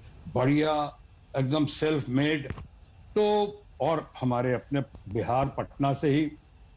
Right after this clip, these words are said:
तो एक लगाव तो बहुत रहा है। But उसके बावजूद कहना चाहूंगा कि ये कुछ ऐसी विडंबना रही कि पटना के होने के बावजूद भी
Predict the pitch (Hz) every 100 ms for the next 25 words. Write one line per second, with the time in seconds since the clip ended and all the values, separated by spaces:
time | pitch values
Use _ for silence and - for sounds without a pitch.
0 | - - - 226 214 185 165 151 180 240
1 | 240 - 233 185 131 180 135 120 147 143
2 | 95 - - - - - - - - 131
3 | 208 214 - - 233 156 165 170 151 269
4 | 294 220 190 202 190 - 170 170 180 160
5 | 170 226 226 196 202 214 220 - - -
6 | - 160 - 170 135 147 131 - 190 175
7 | 123 127 131 151 165 208 202 185 143 196
8 | 156 135 - - - - - - 165 -
9 | 123 - 175 180 180 139 165 180 165 147
10 | 131 135 131 208 226 156 147 175 214